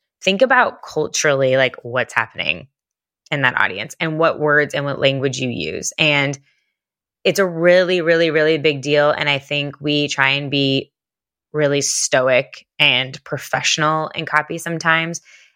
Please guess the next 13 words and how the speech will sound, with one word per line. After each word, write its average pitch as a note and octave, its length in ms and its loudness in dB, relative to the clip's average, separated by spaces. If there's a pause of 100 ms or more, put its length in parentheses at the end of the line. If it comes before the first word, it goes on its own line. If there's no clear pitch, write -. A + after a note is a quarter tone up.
(100)
And D3 400 -2
that's C#3 340 0
not D3 420 0 (420)
what's C#3 420 0
gonna C3+ 160 -2
get B2 180 0
somebody B2+ 540 0 (120)
to B2+ 320 0
move C3 200 -6
the C3 80 -8
needle. C3 320 0
I C#3+ 200 -2
think D3 260 -4